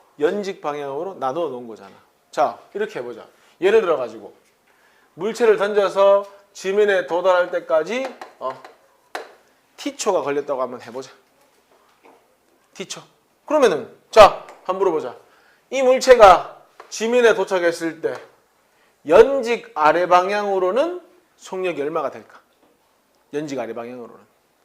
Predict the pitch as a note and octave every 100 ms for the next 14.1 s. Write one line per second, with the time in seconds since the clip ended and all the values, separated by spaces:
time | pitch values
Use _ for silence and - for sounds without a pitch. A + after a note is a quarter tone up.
0 | _ _ _ _ _ - D3+ G#3 F3+ F#3+
1 | D#3+ D#3+ E3 E3+ E3 D3+ C#3+ D3+ D#3 D3+
2 | D3+ _ _ - - F#3+ G#3 G#3 F#3+ E3+
3 | D#3+ D#3+ G3+ G#3+ G3+ F#3+ F#3+ F#3 G3+ G#3
4 | G3+ - _ _ _ _ _ _ _ E3+
5 | D#3+ G#3 G#3 F3+ E3 G3 F3 F3 F#3+ G3+
6 | - F3+ D#3 C3+ B2 A2+ - _ _ _
7 | _ _ _ - F3+ - G#3 F#3+ F3+ F3
8 | F3+ F#3 E3+ E3 D#3+ D#3 D#3+ G3+ B3+ C4
9 | - _ _ - D#3+ D#3+ C3 - _ -
10 | - F#3 F#3 F3+ D#3 D3+ D3 D3 - A#3+
11 | C#4+ D4+ - _ C#3 F3+ B3 B3 A3 A3
12 | - C#3+ D#3+ E3 E3 F3+ A#3+ B3+ A#3 -
13 | G#3 G3 G3 A3 - D#3+ B2 A2 A2 -